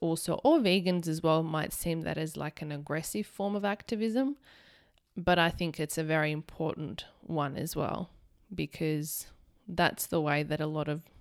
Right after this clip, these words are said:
big change is made in this world, right? Through protests, through people standing up for what they believe in. And, you know, even now through this pandemic, there's protests left, right and centre. So,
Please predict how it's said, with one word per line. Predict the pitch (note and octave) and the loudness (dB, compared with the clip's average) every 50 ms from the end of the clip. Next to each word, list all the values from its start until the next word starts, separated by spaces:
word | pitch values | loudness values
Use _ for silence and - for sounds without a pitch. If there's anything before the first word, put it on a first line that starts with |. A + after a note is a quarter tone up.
| - _ _ _ F#3+ F3 - | -20 _ _ _ -8 -4 -2
big | D#3 D3+ D#3 - | -2 -2 -2 -4
change | - - D#3+ E3 G3+ A3 G3 | -2 0 2 2 2 2 2
is | F3 D#3 - | 0 -2 -2
made | C#3 - - - - | -4 -4 -4 -4 -6
in | - - | -6 -8
this | - - - - | -8 -8 -8 -8
world, | - G#1 - - - | -6 -6 -6 -6 -6
right? | - D3 D3+ - - _ | -4 -4 -4 -6 -8 _
Through | - - E3 D#3+ | -6 -4 -2 0
protests, | - - - E3 D#3 - - - E3+ D#3+ F3 - - - - - - | 2 2 2 2 0 -2 -2 -4 -4 -4 -4 -4 -8 -12 -14 -14 -10
through | - F3 D3+ D3 D3 D#3+ - - - - - - - - _ - - - | -6 -4 -2 -2 -2 -4 -6 -10 -16 -20 -20 -20 -20 -20 _ -14 -6 -2
people | - G3 F#3 - F3 E3 | 0 0 0 2 0 0
standing | - - - E3+ E3+ E3+ E3+ E3 E3 E3 | 0 0 0 0 2 2 2 0 0 -2
up | F#3 - - | -2 -4 -4
for | - - E3+ | -4 -2 -2
what | D#3+ D#3+ - - | 0 -2 -2 -2
they | D#3 D#3 | -2 -2
believe | D3+ D#3+ D#3 D#3 D#3 D#3 D#3 D3 D#3 | -2 0 0 0 0 0 -2 -2 -2
in. | D#3 D3+ D3+ | -4 -4 -4
And, | C#3+ D3 C#3+ D#3 - - - - - - - _ _ _ | -4 -6 -6 -8 -10 -12 -18 -20 -20 -20 -20 _ _ _
you | - G3 | 2 4
know, | F#3 E3+ D#3+ - | 4 4 4 4
even | - G3 F3 E3 D#3+ D#3+ | 4 2 4 4 2 2
now | D#3+ E3+ F3+ D#3 | 2 4 4 2
through | - - - E3 | 2 0 0 0
this | D#3+ E3 D#3+ - | 0 0 0 2
pandemic, | - - E3 D3+ D#3+ F3 F3 D#3 C#3+ - - | 2 2 2 2 0 0 0 0 -4 -6 -4
there's | - D3 D3+ D3+ D3+ - - _ _ _ | -4 -2 -2 -2 -4 -8 -12 _ _ _
protests | - - D#3 D#3 - - - - D#3+ - - - - - | 0 2 2 2 0 -4 -6 -6 -8 -8 -10 -10 -6 -4
left, | E3+ D3+ D#3 - - | -2 -2 -2 -2 -4
right | - D3 C#3 - | -4 -4 -2 -2
and | D3 D#3 | -4 -4
centre. | - - G3 F#3+ F#3+ F3+ - - - E3 | -2 0 2 2 2 0 -2 -6 -8 -8
So, | - - - D#3+ D#3 D#3 D#3+ E3 | -6 -2 0 2 2 2 0 -2